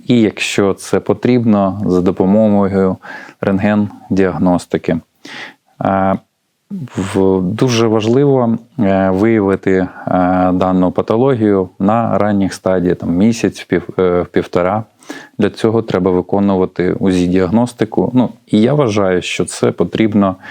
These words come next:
рутинно для кожної дитини, е, тому що не можна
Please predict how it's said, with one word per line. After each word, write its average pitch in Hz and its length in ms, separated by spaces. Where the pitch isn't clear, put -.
рутинно 113 500
для 92 200
кожної 98 440
дитини, 85 540
е, 90 420
тому 110 280
що 101 440
не 104 140
можна 117 460